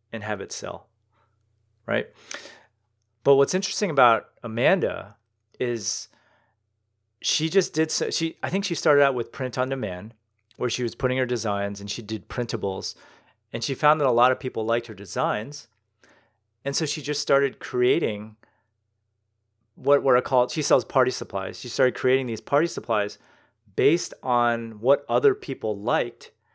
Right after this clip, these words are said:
which was, kinda goes against the whole artist ethos. And it started making money. And then she started expanding into other marketplaces like Amazon, in addition to her own site.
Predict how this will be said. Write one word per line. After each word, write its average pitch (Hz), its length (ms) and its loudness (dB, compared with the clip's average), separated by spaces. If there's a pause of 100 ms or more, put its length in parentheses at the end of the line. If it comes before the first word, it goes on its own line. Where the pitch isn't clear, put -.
(840)
which 135 240 -4
was, 131 180 -2 (120)
kinda 165 200 2
goes 139 220 6
against 135 240 -4
the 117 60 -12
whole 123 180 2
artist 120 440 -2
ethos. 107 560 -8 (440)
And 117 100 -10
it 117 80 -8
started 127 400 0 (160)
making 120 320 -4
money. 127 400 0 (1040)
And 135 140 -2
then 151 120 4
she 147 220 -2
started 135 300 6
expanding 139 560 0
into 117 140 -4
other 123 200 0
marketplaces 113 920 -2 (440)
like 110 180 -6
Amazon, 104 600 -2 (120)
in 110 120 -4
addition 107 300 -2
to 110 80 0
her 107 100 2
own 104 140 -2
site. 113 340 0